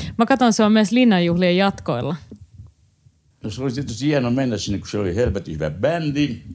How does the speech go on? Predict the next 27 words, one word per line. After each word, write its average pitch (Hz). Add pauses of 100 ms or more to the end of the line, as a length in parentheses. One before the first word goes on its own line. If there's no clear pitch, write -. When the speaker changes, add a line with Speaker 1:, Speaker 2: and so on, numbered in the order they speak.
(220)
Speaker 1:
Mm. 196
Speaker 2:
Jätkät 185
oli 104
tietysti 107
treenannut 104
ne 90
biisit, 95
niinku, 92 (560)
nyt 113
alettiin 101
soittamasta, 117
ei, 151 (440)
ei, 156 (120)
ei, 143
ei, 226
Speaker 1:
<laughs> 202
Speaker 2:
noin, 127
kun 123
nyt 131
ihan 113
toisen 98
juttu. 98 (360)
Niin 104
mä 107
sanoin 110
pienesti, 113
että 113